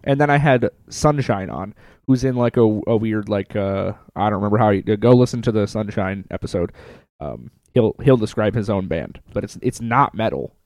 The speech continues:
and he pushes this, uh, you know, more positive mind thought thing, and we talked ab-, about how to better yourself as a person. It's polar opposite topics.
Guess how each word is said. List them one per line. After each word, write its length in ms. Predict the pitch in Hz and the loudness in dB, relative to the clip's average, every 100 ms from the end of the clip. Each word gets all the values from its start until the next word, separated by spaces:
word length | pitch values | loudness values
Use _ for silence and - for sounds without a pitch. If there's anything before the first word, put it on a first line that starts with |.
| - | -4
and 120 | 113 | -4
he 120 | 117 | -4
pushes 440 | - 131 127 120 | 2 2 2 -6
this, 360 | 107 113 - - | -2 -4 -4 -4
uh, 440 | 113 107 104 101 101 - | -2 0 -2 -2 -4 -4
you 140 | 117 | -2
know, 120 | 104 | 0
more 200 | 104 110 101 | 2 2 2
positive 400 | 117 107 104 98 | 0 0 -2 -4
mind 300 | 104 98 101 | -4 -4 -4
thought 220 | 92 - _ _ | -6 -6 _ _
thing, 260 | 98 - - _ _ | -8 -8 -16 _ _
and 120 | 104 | -6
we 100 | 104 | -4
talked 300 | 202 113 110 78 | 0 0 0 -4
ab-, 140 | 90 | -4
about 360 | 98 98 95 - _ _ _ _ _ _ _ - | -2 0 -2 -4 _ _ _ _ _ _ _ -6
how 120 | 113 | -4
to 60 | 95 | 0
better 200 | 110 101 | 0 0
yourself 320 | 95 98 98 | -2 -2 -2
as 100 | 98 | -4
a 40 | |
person. 380 | 95 135 95 95 - - - _ _ _ | 2 2 2 -10 -16 -20 -20 _ _ _
It's 140 | - | -2
polar 320 | - 240 214 208 | 4 6 8 6
opposite 380 | 202 190 190 - | 4 2 0 -2
topics. 540 | 202 349 - - - | -2 -2 -4 -10 -20